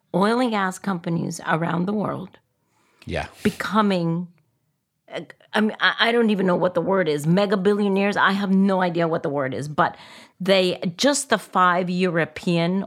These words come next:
Speaker 1: oil and gas companies have made a net profit of sixty billion dollars over the past six months.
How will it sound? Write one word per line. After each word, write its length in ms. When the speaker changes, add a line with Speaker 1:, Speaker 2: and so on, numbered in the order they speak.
Speaker 1:
oil 240
and 220
gas 320
companies 560
have 140
made 240
a 40
net 540
profit 560
of 100
sixty 720
billion 540
dollars 540
over 180
the 80
past 600
six 500
months. 640